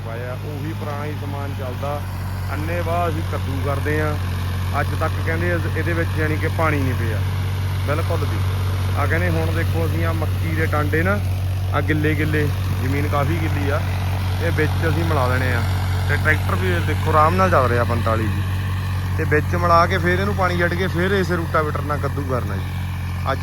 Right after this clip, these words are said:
ਤੱਕ ਕਹਿੰਦੇ ਕੋਈ ਪ੍ਰੋਬਲਮ ਨਹੀਂ ਆਈ ਰੂਟਾਵੇਟਰ ਦੇ ਵਿੱਚ, ਸ਼ਕਤੀਮਾਨ ਵਾਲੇ 'ਚ। ਪੂਰਾ ਇੱਕ ਨੰਬਰ ਚੱਲਦਾ ਦੋ ਹਜ਼ਾਰ ਸੋਲਾਂ ਤੋਂ ਲੈ ਕੇ, ਪੰਦਰਾਂ ਸੋਲਾਂ ਤੋਂ ਲੈ ਕੇ। ਬਾਕੀ ਜਦੋਂ ਬਾਈ ਹੋਣੀ ਇੱਧਰ ਆਉਣਗੇ, ਤੁਹਾਡੀ ਉਹਨਾਂ ਨਾਲ ਗੱਲਬਾਤ ਵੀ ਕਰਾਵਾਂਗੇ,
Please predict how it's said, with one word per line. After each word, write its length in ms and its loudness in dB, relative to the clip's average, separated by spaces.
ਤੱਕ 200 0
ਕਹਿੰਦੇ 240 -2
ਕੋਈ 180 -2
ਪ੍ਰੋਬਲਮ 480 0
ਨਹੀਂ 140 -2
ਆਈ 160 -2
ਰੂਟਾਵੇਟਰ 500 -4
ਦੇ 100 -4
ਵਿੱਚ, 140 -4
ਸ਼ਕਤੀਮਾਨ 540 -2
ਵਾਲੇ 140 -2
'ਚ। 260 -4
ਪੂਰਾ 320 0
ਇੱਕ 180 -2
ਨੰਬਰ 340 -2
ਚੱਲਦਾ 280 0
ਦੋ 320 -2
ਹਜ਼ਾਰ 300 0
ਸੋਲਾਂ 400 0
ਤੋਂ 80 -2
ਲੈ 120 -2
ਕੇ, 140 -4
ਪੰਦਰਾਂ 240 -2
ਸੋਲਾਂ 240 -2
ਤੋਂ 140 -4
ਲੈ 80 -2
ਕੇ। 160 -2
ਬਾਕੀ 300 -2
ਜਦੋਂ 180 0
ਬਾਈ 240 2
ਹੋਣੀ 220 2
ਇੱਧਰ 240 -2
ਆਉਣਗੇ, 460 0
ਤੁਹਾਡੀ 260 0
ਉਹਨਾਂ 160 0
ਨਾਲ 140 0
ਗੱਲਬਾਤ 500 0
ਵੀ 140 -2
ਕਰਾਵਾਂਗੇ, 420 -2